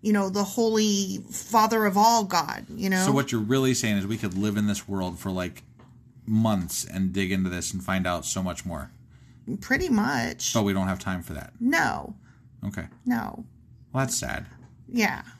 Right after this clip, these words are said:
Speaker 1: But
Speaker 2: <laughs>
Speaker 1: I, I thought it was kinda cool because I didn't expect to
Speaker 2: find so much information on that thing that you just were like, "Hey,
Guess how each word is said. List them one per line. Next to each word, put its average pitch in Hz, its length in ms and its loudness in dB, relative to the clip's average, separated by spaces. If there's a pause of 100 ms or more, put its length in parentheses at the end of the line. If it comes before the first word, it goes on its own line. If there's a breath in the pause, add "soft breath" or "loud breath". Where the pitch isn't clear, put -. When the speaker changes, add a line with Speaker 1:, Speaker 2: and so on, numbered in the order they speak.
(180)
Speaker 1:
But 277 320 8
Speaker 2:
<laughs> - 40 -8
Speaker 1:
I, - 1160 2
I 277 140 0
thought 294 220 0
it 294 60 0
was 262 200 -2
kinda 285 440 -2
cool 285 280 2
because 277 300 2
I 233 140 6
didn't 247 240 4
expect 240 580 0
to 220 480 0
Speaker 2:
find 110 320 0
so - 100 -4
much 110 220 -2
information 110 500 -2
on 95 100 0
that 95 200 -2
thing 104 100 2
that 101 60 2
you 95 160 -2
just 95 200 -6
were 104 80 -2
like, 98 240 0
"Hey, 123 420 0